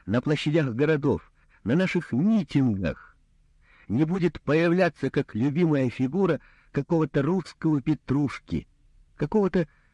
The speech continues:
народного глашатая, который смог бы использовать все неистощимые сокровища русских прибауток, русского и украинского языков с их поистине богатырской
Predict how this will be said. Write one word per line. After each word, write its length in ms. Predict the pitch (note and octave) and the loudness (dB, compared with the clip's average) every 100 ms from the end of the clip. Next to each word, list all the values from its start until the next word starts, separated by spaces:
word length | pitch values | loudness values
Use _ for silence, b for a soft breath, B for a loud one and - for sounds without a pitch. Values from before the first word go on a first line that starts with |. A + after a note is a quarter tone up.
| b | b
народного 520 | G#2 E3+ A#3 F#3 G3+ | -2 2 2 2 0
глашатая, 800 | F3 D#3 F#3+ - B2 - E2 C#2 b b b | 2 0 -2 -2 -2 -2 -4 -6 b b b
который 340 | F#2+ - E3 | -6 0 0
смог 300 | B2 D3+ F3 | 0 0 0
бы 200 | D3+ D#3 - | 2 -2 0
использовать 680 | C#3+ - F3+ F3 D#3 D#3 - b b b b b | -4 0 0 2 2 0 -2 b b b b b
все 240 | - G#3 G#3 | -2 0 2
неистощимые 760 | F#3 D#3+ - D3+ - E3 D3 | 2 0 0 -2 0 0 0
сокровища 600 | B2+ C3 D3 D#3 B2+ B2+ | -2 -2 0 0 0 0
русских 440 | C#3+ D3+ - C3 - | 0 -2 -2 -4 0
прибауток, 760 | A2+ A#2 D3+ E3 - - - b b b | -2 2 2 0 -2 -8 -12 b b b
русского 520 | - - F#3+ - E3 E3 | -4 -2 -2 -2 -2 0
и 120 | D3+ | -2
украинского 580 | D3 D3+ E3 D#3 - C#3+ | -2 0 0 0 -2 -2
языков 560 | C#3 B2+ - G#3 - b b b - | 0 -2 0 0 0 b b b -2
с 40 | |
их 240 | F#3 - - | -2 -2 -12
поистине 640 | - D3 G#3 - - F3 E3+ | -2 0 0 -2 -2 0 0
богатырской 1120 | B2 D3 C#3+ C3 _ A3+ A#3 - - G3 F3+ | 0 0 0 -4 _ 0 2 0 -4 -2 -2